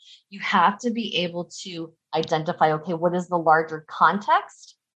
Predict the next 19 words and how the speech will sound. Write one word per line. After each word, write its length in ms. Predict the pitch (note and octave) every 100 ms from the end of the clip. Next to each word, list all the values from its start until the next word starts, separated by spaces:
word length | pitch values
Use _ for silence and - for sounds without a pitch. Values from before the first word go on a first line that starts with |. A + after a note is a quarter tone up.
| G#3+
around 280 | A#3 A3+
this 180 | A#3 A#3
one 260 | A3+ A3+ A#3
piece 240 | B3 A#3+
of 140 | B3+ A#3
data? 440 | A#3+ B3 C4 D4+ - _ -
And 160 | G3+
let 160 | F#3+ D#3
me 140 | G#3
go 160 | G#3+ G#3+
find 500 | G#3 G#3 F3 F#3 F#3+
the 120 | F3+
equivalent 600 | E3+ - F3 D#3+ A#2 C#2 -
somewhere 400 | - F3 D#3+ D#3
else. 320 | C#3 C3+ -
And 160 | F#3 G3
you 60 |
know 100 | G3+
what? 320 | A3 A#3+ -